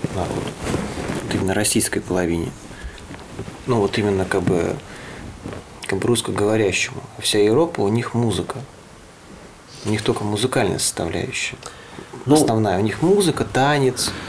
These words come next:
Speaker 2: как бы тут
Speaker 1: А
Speaker 2: есть
Speaker 1: у нас именно
Speaker 2: доля
Speaker 1: песня.
Speaker 2: правды, но это, тут это выражается не в том, что в принципе у нас только песня, а у них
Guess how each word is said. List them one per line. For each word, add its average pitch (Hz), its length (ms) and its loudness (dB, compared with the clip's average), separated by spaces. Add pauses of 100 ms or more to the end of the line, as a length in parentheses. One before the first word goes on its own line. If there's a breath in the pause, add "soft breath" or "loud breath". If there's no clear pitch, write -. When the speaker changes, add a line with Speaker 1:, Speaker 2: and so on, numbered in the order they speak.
(160 loud breath)
Speaker 2:
как 131 160 4
бы 131 280 8 (340)
тут - 180 6
Speaker 1:
А - 40 4
Speaker 2:
есть 131 380 8
Speaker 1:
у - 40 4
нас 165 260 4
именно 117 240 4
Speaker 2:
доля 131 180 10
Speaker 1:
песня. - 140 6
Speaker 2:
правды, 185 240 8
но 123 160 8
это, 127 440 8 (120)
тут 139 220 8
это 123 180 6
выражается 131 500 8
не 127 100 8
в - 60 0
том, 190 180 8
что 151 180 2
в 117 100 2
принципе 113 460 6
у 90 80 2
нас 98 200 6
только - 300 2
песня, 160 440 4 (100)
а 85 160 2
у 85 100 0
них 131 220 6